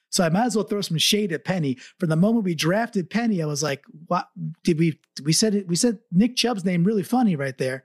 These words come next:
Be, be good if we drafted him." So, but back to Carson real quick, just tough yards,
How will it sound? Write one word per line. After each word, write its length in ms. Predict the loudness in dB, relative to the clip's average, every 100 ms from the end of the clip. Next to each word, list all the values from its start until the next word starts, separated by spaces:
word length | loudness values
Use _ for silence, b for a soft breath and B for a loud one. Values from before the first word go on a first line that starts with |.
| _
Be, 120 | 0 0
be 220 | 2 0
good 160 | 0
if 80 | 0
we 80 | -2
drafted 320 | -2 -4 -2
him." 300 | 0 0 -2 B B B B
So, 360 | 0 2 2 -2 B B _
but 180 | -2 0
back 220 | -2 -2
to 100 | -6
Carson 500 | -4 -2 0 0 0
real 180 | 0 -2
quick, 300 | -4 -4 0
just 240 | -2 -2 _ -8
tough 420 | -2 0 0 -2
yards, 600 | -8 -8 -8 -8 -8 -8